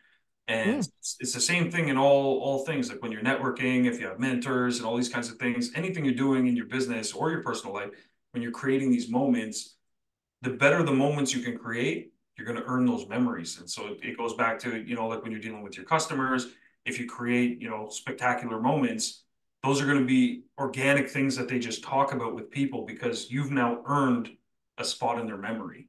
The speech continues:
Speaker 1: You're living there rent-free, and, and it's the same kind of thing. But it's, yeah, it's really nice to see people that, you know, they listen to it and they let us know, like, "Hey, I did this and it, it worked out really well." You know, it really helps. It's, it, it keeps us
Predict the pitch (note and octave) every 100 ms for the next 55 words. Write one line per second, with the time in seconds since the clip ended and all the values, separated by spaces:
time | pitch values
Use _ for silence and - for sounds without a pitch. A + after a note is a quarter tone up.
0 | _ A2 A#2 C3 B2+ A#2 A2 B2 B2 -
1 | C3+ A#2+ A#2 - _ _ _ A2+ A2+ A2
2 | G#2+ A#2+ A#2 - A#2+ A#2+ A#2 A2+ B2 A#2
3 | A#2+ A#2+ - B2+ C#3+ B2+ E3 F3+ F3 E3+
4 | D3 - D3+ C#3 A#2+ - _ _ _ _
5 | _ D#3+ E3 D3 C3+ C3 - C#3 B2+ B2+
6 | D#3+ E3 D3+ D#3+ D#3 D#3 - _ _ _
7 | _ B2+ C3 C#3 C3+ B2 C#3 A2+ G2 G2
8 | C#3+ B2 - G#2+ - A#2+ C3+ C3 A#2 A2+
9 | G#2 E2+ A2+ A2 C3 B2+ A#2+ A#2+ A#2 A2+
10 | A#2+ G#2+ - - A2+ A#2+ C3 C#3+ C3 D3
11 | C#3+ - - A#2+ A2 - _ _ _ _
12 | _ - G2+ - C3 F3+ E3+ - D#3 -